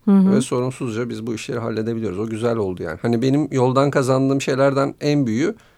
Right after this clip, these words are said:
Speaker 2: işte bu network. Aslında dünyanın her yerinden süper yaratıcı ve alanında uzman,
Speaker 1: Hı hı.
Speaker 2: e,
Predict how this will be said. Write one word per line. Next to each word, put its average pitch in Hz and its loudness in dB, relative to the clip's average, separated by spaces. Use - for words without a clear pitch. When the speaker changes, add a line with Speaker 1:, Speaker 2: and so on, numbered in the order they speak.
Speaker 2:
işte 139 -2
bu 147 2
network. 139 0
Aslında 110 -2
dünyanın 127 2
her 131 2
yerinden 120 0
süper 135 -2
yaratıcı 120 0
ve 117 0
alanında 117 0
uzman, 117 -2
Speaker 1:
Hı 202 2
hı. 190 0
Speaker 2:
e, 107 0